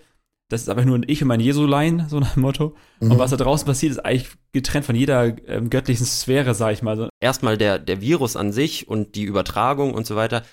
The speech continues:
Speaker 3: ist erstmal ein wissenschaftliches, ein biologisches, ein medizinisches Thema. Und da, finde ich, müssen wir als Nichtwissenschaftler, Nicht-Biologen, Nicht-Ärzte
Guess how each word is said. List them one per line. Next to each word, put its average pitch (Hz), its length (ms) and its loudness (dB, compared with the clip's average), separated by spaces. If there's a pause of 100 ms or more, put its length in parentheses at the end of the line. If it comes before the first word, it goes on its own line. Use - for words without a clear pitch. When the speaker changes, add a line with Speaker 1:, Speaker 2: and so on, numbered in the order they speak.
(160)
Speaker 3:
ist - 140 -8
erstmal 117 420 0
ein 107 140 0
wissenschaftliches, 107 800 -4
ein 92 100 -4
biologisches, 110 760 -2
ein 107 60 -2
medizinisches 101 720 -2
Thema. 123 380 -2 (300)
Und 107 160 -6
da, 110 140 2
finde 120 300 -2
ich, - 240 -8 (100)
müssen 117 420 0
wir 127 320 2
als 107 320 -2
Nichtwissenschaftler, 123 1120 -4
Nicht-Biologen, 117 1080 -2
Nicht-Ärzte 117 840 -2